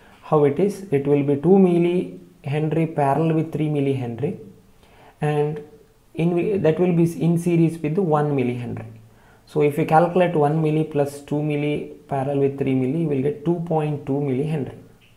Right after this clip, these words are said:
Okay, so, so I have written a single inductor with the value two point two millihenry.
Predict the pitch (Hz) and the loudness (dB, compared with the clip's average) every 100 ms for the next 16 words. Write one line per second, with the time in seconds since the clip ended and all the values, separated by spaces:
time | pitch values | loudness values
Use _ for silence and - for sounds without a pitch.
0 | _ _ - 131 196 - - - - _ | _ _ -16 -8 -8 -10 -18 -20 -20 _
1 | - 147 143 143 - - - _ _ _ | 0 2 4 2 -6 -16 -20 _ _ _
2 | _ _ _ _ - - _ _ _ - | _ _ _ _ -20 -20 _ _ _ -20
3 | - - - 147 151 147 151 170 160 147 | -20 -16 0 2 4 4 2 2 0 0
4 | 160 156 151 143 139 139 - 156 165 139 | 0 2 4 4 2 0 0 -2 0 0
5 | 135 131 131 135 165 170 139 135 135 127 | 2 2 2 2 0 0 -2 -2 -2 -4
6 | 123 156 165 117 117 120 110 | -4 -4 -4 -4 -6 -10 -10